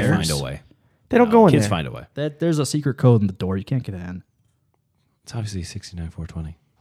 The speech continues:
Speaker 3: Mm-mm.
Speaker 1: I think it's, I think it's actually Nick Foligno's, uh, phone number.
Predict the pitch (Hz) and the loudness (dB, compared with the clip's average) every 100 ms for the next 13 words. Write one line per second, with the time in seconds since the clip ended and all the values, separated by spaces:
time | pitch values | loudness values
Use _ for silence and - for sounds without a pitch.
0 | _ 117 113 120 104 - _ _ _ _ | _ -20 -18 -16 -16 -20 _ _ _ _
1 | _ _ _ _ _ - 123 123 147 156 | _ _ _ _ _ -10 -2 2 4 2
2 | - - 127 127 139 - 123 117 123 117 | -2 -4 -2 0 0 0 0 0 -2 0
3 | 117 113 - 120 113 110 110 107 - - | -2 -6 -6 -6 -4 -4 -4 -6 -12 -18
4 | - _ - - 113 110 107 - 113 107 | -20 _ -20 -10 -6 -6 -8 -8 -6 -6
5 | 107 113 117 | -8 -8 -10